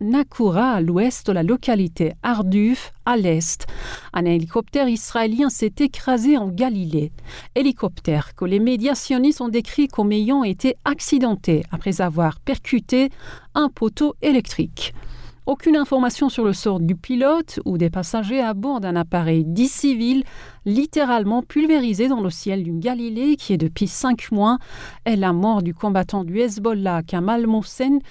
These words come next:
au sud-est de la Syrie en état d'alerte maximale et donc par principe bouclé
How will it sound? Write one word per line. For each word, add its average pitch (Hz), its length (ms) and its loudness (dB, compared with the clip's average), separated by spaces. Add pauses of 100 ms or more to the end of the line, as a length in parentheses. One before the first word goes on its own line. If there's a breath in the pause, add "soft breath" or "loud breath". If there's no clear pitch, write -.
(360 loud breath)
au 240 120 2
sud-est 226 640 0
de 226 60 2
la 175 120 4
Syrie 180 460 2 (460 loud breath)
en 269 120 4
état 226 400 2
d'alerte 196 400 0
maximale 170 840 2
et 180 80 -6
donc 262 280 2
par 170 180 -4
principe 226 500 0
bouclé 190 600 0